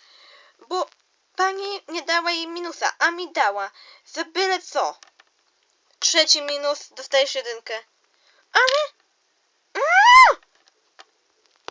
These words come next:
Dobra, ja was wszystkich znam, bo mam was w dzienniku. Akurat usiedliście tak, więc wiem, kto tam jest. E,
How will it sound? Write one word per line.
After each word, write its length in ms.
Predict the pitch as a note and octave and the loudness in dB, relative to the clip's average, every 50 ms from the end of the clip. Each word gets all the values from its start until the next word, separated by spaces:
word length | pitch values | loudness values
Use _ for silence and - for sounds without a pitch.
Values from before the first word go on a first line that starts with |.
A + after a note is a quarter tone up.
| - _ _ _ _ - _ - - _ _ _ _ _ | -20 _ _ _ _ -10 _ -10 -10 _ _ _ _ _
Dobra, 300 | C#4 C#4 C#4 C#4+ C4+ C4+ | -16 -12 0 2 4 6
ja 140 | C#4 C#4+ C#4 | 6 4 4
was 300 | C4+ C#4 C4+ - - - | 2 -4 -6 -6 -10 -8
wszystkich 380 | - - C4+ - - B3 B3 | -6 -6 -6 -6 -8 -10 -12
znam, 320 | A#3 A#3 B3+ C4 C4 C4 B3+ | -10 -6 -2 -2 -2 -2 -2
bo 100 | B3 A#3+ A#3+ | -6 -6 -6
mam 280 | A3+ A3+ A3+ A3+ A3 | -6 -6 -6 -8 -10
was 220 | A3 A3 A3 A3 G#3+ | -10 -12 -12 -14 -8
w 40 | - | -8
dzienniku. 540 | - G#3+ G#3+ A3+ B3 C4+ C#4 C4+ - D4 | -8 -6 -6 -8 -10 -10 -10 -6 -2 -2
Akurat 500 | D4 C4+ - - C4 A#3+ A#3+ A#3+ - - - - - - - - _ | -2 -2 -2 -4 -4 -2 -2 -4 -6 -10 -16 -18 -20 -20 -20 -20 _
usiedliście 680 | - A3+ - B3 B3+ B3 B3+ A#3 - - - - G3+ A3+ - _ _ _ | -4 -4 -2 -2 -2 -4 0 2 2 4 4 0 0 -2 -6 _ _ _
tak, 840 | - B3 B3 B3 B3 A#3+ A#3 A3+ A3+ A3+ - _ - - - - - _ _ _ - - - - - _ _ _ - | -6 -4 -2 -2 -2 -2 -2 -4 -6 -8 -10 _ -18 -18 -18 -18 -20 _ _ _ -20 -20 -20 -20 -20 _ _ _ -12
więc 300 | A3+ A#3 G#3+ - A#3 A3+ | -12 -12 -12 -14 -16 -10
wiem, 460 | A3+ A#3 A#3+ A#3 A#3 A3+ G#3+ A3 A3 | -8 -8 -8 -8 -8 -12 -14 -14 -14
kto 280 | - - - G#3 G#3+ | -16 -14 -10 -10 -10
tam 180 | G3 G#3 G3 A3 | -10 -10 -12 -10
jest. 340 | A#3+ B3 B3+ B3+ - - - _ _ _ _ _ - _ - _ _ _ _ _ _ _ | -10 -10 -10 -10 -14 -20 -20 _ _ _ _ _ -20 _ -20 _ _ _ _ _ _ _
E, 300 | A3+ A3 G#3+ A3 A3 G#3+ | -18 -18 -18 -18 -18 -20